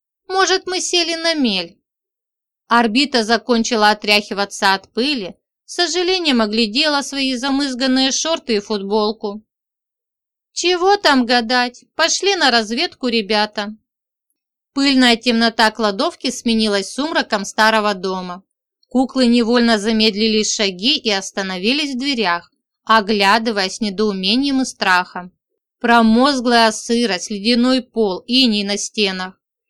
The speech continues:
Это место выглядело таким же нежилым, как внутренности заброшенного холодильника. Всё было серым и сонным. Только в окнах понемногу разгорался бледно-розовый рассвет.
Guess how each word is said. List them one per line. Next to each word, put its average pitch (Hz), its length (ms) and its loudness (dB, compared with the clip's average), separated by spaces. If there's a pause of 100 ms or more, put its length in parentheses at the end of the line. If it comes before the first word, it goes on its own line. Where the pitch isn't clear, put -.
(180)
Это 240 340 2
место 277 460 -2
выглядело 202 560 -2
таким 226 440 -2
же 202 140 -4
нежилым, 196 720 -4 (320)
как 302 280 0
внутренности 277 680 -2
заброшенного 240 680 -2
холодильника. 190 960 -4 (380)
Всё 240 260 0
было 208 280 2
серым 240 540 0
и - 20 -4
сонным. 190 680 -8 (440)
Только 302 420 0
в 254 80 -4
окнах 320 420 -2
понемногу 240 640 2
разгорался 226 640 0
бледно-розовый 214 800 -2
рассвет. 196 560 -6